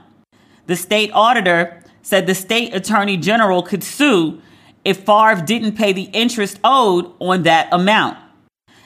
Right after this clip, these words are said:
In October twenty twenty-one, Favre missed the deadline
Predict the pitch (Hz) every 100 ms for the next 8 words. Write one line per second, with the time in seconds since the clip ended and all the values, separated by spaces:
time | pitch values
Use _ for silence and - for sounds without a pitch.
0 | _ 185 170 196 196 240 233 226 220 233
1 | 214 214 214 208 196 208 247 180 180 -
2 | - _ _ _ _ 208 220 226 202 220
3 | 226 196 165 220 233 185 170 165